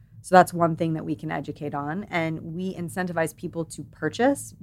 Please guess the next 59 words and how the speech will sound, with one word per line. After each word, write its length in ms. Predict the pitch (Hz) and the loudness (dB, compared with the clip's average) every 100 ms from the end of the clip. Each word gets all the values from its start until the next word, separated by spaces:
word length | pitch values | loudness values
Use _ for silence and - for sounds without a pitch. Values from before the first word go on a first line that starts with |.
| 156 | -14
when 220 | 160 160 156 | -2 0 2
they 140 | 156 | -2
see 220 | 151 165 | -4 -6
how 240 | 139 151 147 | 0 4 4
we're 180 | 147 143 | 0 -6
styling 520 | - - - - - | -6 -8 -10 -16 -18
them. 260 | - - - | -18 -20 -18
So, 280 | - 202 190 | 2 6 6
you 120 | 196 | 6
know, 100 | 196 | 6
that 160 | 180 180 | 8 8
was 100 | 180 | 6
kind 280 | - 185 190 | -2 2 2
of 100 | 180 | 4
what 320 | 170 180 - | 10 10 8
the 60 | |
catalyst 640 | - - 170 156 156 151 - | -4 -2 2 2 0 -4 -4
for 100 | 160 | -4
this 220 | 147 - | -4 6
live 280 | 214 254 202 | 10 10 10
was. 200 | 175 165 | 4 2
It's 160 | 160 | 0
like, 120 | 180 - | -2 -4
okay, 220 | 226 180 | -4 -4
normally 320 | 175 196 220 | -2 2 2
we 80 | 190 | 2
do 140 | 170 | 0
a 40 | 165 | -6
Q 280 | - 180 | -6 -2
and 100 | 170 | 0
A 160 | 156 156 | 0 -4
before 340 | 151 151 160 | -6 -6 -2
we 120 | 147 147 | -2 -2
do 120 | 156 | -4
a 40 | |
drop. 420 | 165 147 139 143 - | -4 -6 -6 -6 -8
We 60 | 147 | -10
get 120 | 147 | -10
a 40 | |
ton 200 | - 143 | -10 -10
of 120 | 165 180 | -10 -4
questions. 460 | 147 147 165 165 | -4 -4 -8 -8
We 160 | 170 - | -8 -8
answer 260 | 165 156 156 | -10 -6 -6
all 80 | |
of 80 | 156 | -4
them 160 | 160 175 | -4 -6
in 80 | 175 | -8
stories. 560 | - 143 139 151 185 - - - | -8 -8 -4 -4 -6 -14 -20 0
But 140 | 226 170 | 2 4
why 160 | 156 208 | 6 6
don't 140 | 294 | 8
we 120 | 262 | 6
do 280 | 170 180 240 | 4 4 6
it 280 | 175 170 - - - - - | 6 4 -4 -16 -20 -20 -18
when, 680 | - 156 175 170 170 165 - | 0 8 10 10 6 0 -2
you 140 | 196 | 0
know, 300 | 165 160 - - - | 0 -2 -6 -14 -12
w-, 240 | 156 | -12